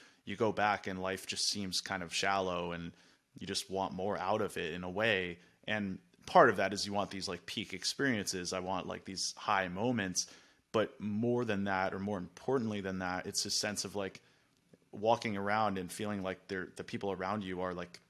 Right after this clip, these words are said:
part of your human tribe, rather than everybody's just, you know, nowadays more than ever in their own little bubble. And, and for me, on a soul level, that doesn't feel good to, like, look around and see people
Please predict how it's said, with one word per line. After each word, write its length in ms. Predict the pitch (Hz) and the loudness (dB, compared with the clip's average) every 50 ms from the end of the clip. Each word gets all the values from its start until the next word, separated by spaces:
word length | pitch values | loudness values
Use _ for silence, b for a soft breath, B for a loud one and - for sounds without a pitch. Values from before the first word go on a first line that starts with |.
| _ _ | _ _
part 280 | - - 110 104 98 - | -4 -2 -2 0 0 -2
of 200 | 98 95 90 87 - - | -4 -6 -6 -10 -12 -10
your 260 | 101 101 - 98 95 | -10 -8 -6 -6 -6
human 400 | 90 - 107 101 95 95 92 90 | -4 -4 -4 -4 -4 -4 -4 -4
tribe, 520 | 85 - 117 123 123 98 90 87 90 87 - B B B B B B _ | -2 2 6 6 6 6 4 2 -2 -6 -10 B B B B B B _
rather 240 | 98 95 92 98 92 | -2 -2 -2 -2 -2
than 220 | 95 95 92 90 | -2 -2 -2 -2
everybody's 420 | 87 95 98 95 98 92 92 92 - | -4 -4 -4 -6 -8 -8 -8 -10 -12
just, 460 | - - 98 - - - - - - _ _ | -10 -10 -10 -8 -10 -12 -12 -14 -18 _ _
you 100 | - 107 | -10 -10
know, 200 | 90 82 87 90 | -8 -6 -6 -6
nowadays 580 | 92 95 95 110 110 104 90 92 87 87 87 92 | -2 2 2 4 4 2 2 0 -2 -2 -4 -4
more 300 | 90 92 92 95 92 90 | -4 -4 -2 -2 -2 -4
than 120 | 90 90 | -2 0
ever 520 | 101 131 131 92 95 92 95 95 90 - - | 2 2 2 2 0 -2 0 0 -2 -4 -6
in 120 | - 104 98 | -10 -10 -8
their 160 | 98 98 98 | -6 -6 -6
own 180 | 101 101 98 | -6 -6 -6
little 160 | 95 92 90 90 | -6 -6 -6 -6
bubble. 540 | 85 95 98 110 107 101 90 90 90 90 B B B B B B B B | -4 -2 -2 0 0 0 0 0 -2 -4 B B B B B B B B
And, 300 | - 104 107 104 98 92 - _ _ _ _ _ | -4 -4 -2 -2 -4 -6 -8 _ _ _ _ _
and 160 | 113 113 98 | -6 -6 -6
for 140 | - - 104 | -6 -6 -6
me, 460 | 95 98 113 131 143 135 120 113 110 | -4 -2 0 2 2 2 2 2 0
on 180 | 104 85 104 98 | 0 -2 -2 -2
a 40 | 90 | 2
soul 480 | - - - - 107 113 127 131 120 | 4 4 4 4 4 6 6 6 4
level, 360 | 101 95 92 87 92 90 90 | 4 2 0 0 -2 -4 -2
that 260 | 87 98 104 98 - - - _ _ | 0 0 0 0 0 -6 -18 _ _
doesn't 400 | - 95 104 101 104 101 87 - | 0 0 0 0 0 -4 -6 -6
feel 200 | - 107 98 92 | -6 -4 -4 -4
good 460 | 85 - 90 95 110 110 98 92 87 - | -6 -6 -4 -2 0 0 0 0 -2 -4
to, 80 | - | -6
like, 280 | 90 90 87 87 - - _ - | -6 -6 -6 -8 -10 -16 _ -10
look 220 | 92 95 92 - | -10 -10 -8 -8
around 280 | 92 95 98 98 101 95 | -6 -4 -4 -4 -4 -4
and 100 | 90 85 | -4 -2
see 300 | - - - 98 95 92 | -2 -2 -2 -4 -8 -10
people 540 | - - 98 95 - 98 92 92 90 - | -10 -10 -10 -8 -4 -4 -4 -4 -4 -6